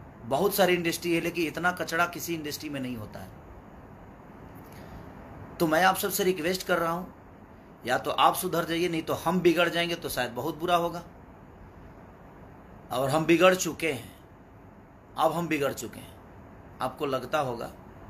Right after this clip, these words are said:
कि हम सुधरे हैं, तो हम सुधरे इत-, इतने भी हम सीधे नहीं हैं कि आप मुझे कुछ भी कह के चले जाइए और कुछ भी बोल के चले जाइए और हम आपको ऐसे ही माफ़ करते रहें।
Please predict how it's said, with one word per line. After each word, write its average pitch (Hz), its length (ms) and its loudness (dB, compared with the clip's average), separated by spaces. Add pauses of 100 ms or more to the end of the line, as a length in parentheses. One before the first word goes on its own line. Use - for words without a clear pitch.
(400)
कि 123 60 -4
हम 135 120 -4
सुधरे 135 340 -4
हैं, 139 200 -2
तो 165 60 -2
हम 156 120 -2
सुधरे 143 300 -2
इत-, 156 260 -2
इतने 127 360 -2
भी 170 120 -2
हम 175 100 0
सीधे 165 340 0
नहीं 160 260 -2
हैं 143 160 -2
कि - 80 0
आप 143 200 2
मुझे 143 200 -4
कुछ 135 220 -8
भी 151 120 -2
कह 160 200 -2
के 143 120 -6
चले 139 240 -4
जाइए 123 300 -2
और 147 220 -4 (360)
कुछ 131 140 -4
भी 160 140 6
बोल 160 240 4
के 160 120 0
चले 151 240 2
जाइए 127 320 -2
और 190 160 0
हम 180 220 -4
आपको 170 420 -2
ऐसे 170 180 -2
ही 175 100 0
माफ़ 127 360 -2
करते 107 300 -10
रहें। 107 200 -14